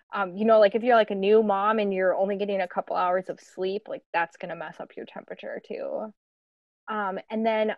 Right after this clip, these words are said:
another sign of fertility that can be checked is the changes in your cervix. So, um, your cervix, the feel of it will change during your cycle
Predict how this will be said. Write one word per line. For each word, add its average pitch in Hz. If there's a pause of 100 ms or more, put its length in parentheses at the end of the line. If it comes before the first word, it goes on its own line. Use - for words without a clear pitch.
(100)
another 208
sign 240
of 233
fertility 196
that 190
can 190
be 190
checked - (100)
is 185
the 185
changes 190
in 190
your 180
cervix. 180 (300)
So, 180 (160)
um, 170
your 185 (100)
cervix, 202
the 180 (220)
feel 214
of 294
it 359 (500)
will 262
change 294
during 285
your 277
cycle 254